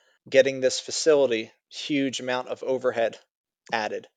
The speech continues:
but it's the only way to grow. We outgrew the basement scene. Stepping out of your comfort zone, gaining that confidence in yourself. If you have that entrepreneurial spirit, I mean, anyone can do it. If I can do it, anyone can do it.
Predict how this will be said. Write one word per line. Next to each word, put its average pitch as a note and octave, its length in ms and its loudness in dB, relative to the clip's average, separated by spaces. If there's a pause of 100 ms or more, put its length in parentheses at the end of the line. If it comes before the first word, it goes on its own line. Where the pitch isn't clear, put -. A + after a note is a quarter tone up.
(380)
but B2+ 140 0
it's B2+ 180 -2
the C3+ 120 -4
only C3 200 0
way B2 160 2
to A#2+ 100 0
grow. A2+ 420 -2
We A#2 160 -2
outgrew A#2 420 -4
the A2 180 -8
basement A2 460 -6
scene. A2+ 340 -10 (560)
Stepping D#3 580 0
out C#3+ 180 0
of C3 160 0
your C3 140 -2
comfort D3 500 -8
zone, A#2 400 -6 (400)
gaining C3 520 -4 (140)
that A#2+ 300 0
confidence D3+ 580 -2
in C#3 80 -8
yourself. B2 540 0
If - 180 -8
you D#3 80 -4
have D3+ 300 -2
that C#3 220 0
entrepreneurial C3+ 760 -2
spirit, C3+ 520 0 (400)
I C3+ 140 -2
mean, C3 220 -6
anyone B2+ 400 -4
can A2+ 160 -16
do G#2 160 -4
it. A2 120 -6
If - 160 -4
I D#3 120 2
can D3+ 180 -8
do C3+ 200 4
it, C3 100 2 (320)
anyone A#2 400 -4
can A2+ 140 -16
do G#2+ 160 -8
it. A2+ 100 -8